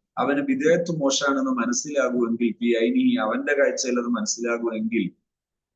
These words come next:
തഅക്കദ, തഅക്കദ അൽ ഇസ്തിഹ്ബാബു ഫിൽ ഇറാദി, അവിടെ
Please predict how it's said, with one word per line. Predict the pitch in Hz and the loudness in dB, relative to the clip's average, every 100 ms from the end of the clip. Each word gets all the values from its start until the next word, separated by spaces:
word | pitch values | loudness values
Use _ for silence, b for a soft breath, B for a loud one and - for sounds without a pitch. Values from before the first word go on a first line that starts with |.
| _ _ - | _ _ -2
തഅക്കദ, | 135 - 160 - - 135 | 0 0 -4 -2 -2 2
തഅക്കദ | 131 - - - 165 - 139 | 2 2 4 4 4 4 6
അൽ | 131 117 | 6 6
ഇസ്തിഹ്ബാബു | - 131 131 123 120 117 113 113 | 4 2 2 4 6 6 2 0
ഫിൽ | 110 104 | 0 0
ഇറാദി, | 98 95 107 101 85 - - | 0 0 4 4 0 -6 -8
അവിടെ | 156 180 151 131 | 0 2 2 0